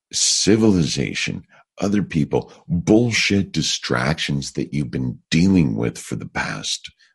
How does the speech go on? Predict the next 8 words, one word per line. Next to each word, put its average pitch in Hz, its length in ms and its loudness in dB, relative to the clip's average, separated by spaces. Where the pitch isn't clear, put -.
how - 280 -6
long? 50 360 -8
Um, 69 420 0
any 117 420 2
kind 82 400 0
of - 100 -4
that 62 360 -2
stuff. - 500 -8